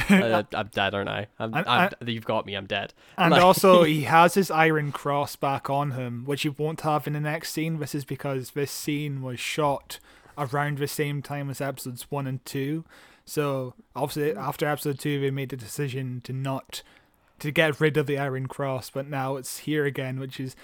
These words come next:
Speaker 1: it's very distracting. Like, if you make a decision, just
Speaker 2: I think
Speaker 1: stick to
Speaker 2: it's
Speaker 1: it.
Speaker 2: I think it's strange to be making costume decisions when you're already starting to film.
Speaker 1: Yeah.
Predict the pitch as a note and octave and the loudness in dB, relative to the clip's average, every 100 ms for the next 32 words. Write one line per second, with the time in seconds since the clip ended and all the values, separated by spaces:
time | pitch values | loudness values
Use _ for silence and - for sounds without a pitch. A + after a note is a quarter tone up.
0 | - - C#3 F3 G#3+ A3 - - D3+ C#3+ | -12 -8 2 6 6 4 -2 2 2 2
1 | - C3 B2+ A#2 - - - E3 F3 F3 | -2 -6 -6 -10 -16 -8 -4 0 2 4
2 | F#3 F3+ E3+ E3+ D3+ C#3+ C3+ E3 A3+ A3+ | 4 2 2 2 0 0 0 2 2 2
3 | A#3+ - C#3 B2+ - - - - - _ | 0 0 0 0 -6 -12 -14 -16 -18 _
4 | _ _ _ _ _ _ _ D3 E3 G3 | _ _ _ _ _ _ _ -2 0 0
5 | F3+ E3+ - - D3+ C#3+ C#3+ - C#3+ B2+ | 0 -2 -2 -2 0 2 0 -4 -4 -2
6 | A#2+ A#2 B2+ A2+ A#2+ A2+ - C3+ B2 A#2+ | -2 -4 -6 -4 -2 -2 -2 -6 -6 -8
7 | B2+ A#2+ B2+ A2+ A#2 A2+ G#2+ D#2+ A2 G#2 | -8 -6 -6 -4 -4 -2 -2 0 0 0
8 | G#2 G#2+ - A2+ G#2 G#2 - G#2 B2 A#2+ | -2 -4 -4 -4 -4 -8 -10 -8 -8 -8
9 | G2+ | -12